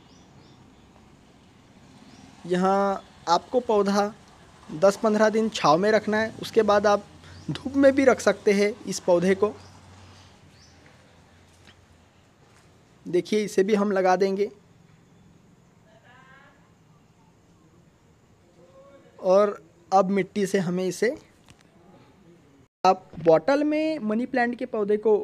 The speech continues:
बड़ा करना चाहते हैं, जैसे कि यहाँ प्लास्टिक की बॉटल है,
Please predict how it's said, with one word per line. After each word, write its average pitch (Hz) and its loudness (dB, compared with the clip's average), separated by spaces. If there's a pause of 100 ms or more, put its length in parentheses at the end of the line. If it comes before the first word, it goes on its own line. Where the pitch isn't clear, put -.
(240)
बड़ा 165 -2
करना 240 -4
चाहते 233 -4
हैं, 226 -2
जैसे 185 -8
कि 196 -14
यहाँ 185 -4
प्लास्टिक 180 -6
की 226 -4
बॉटल 214 -2
है, 247 -6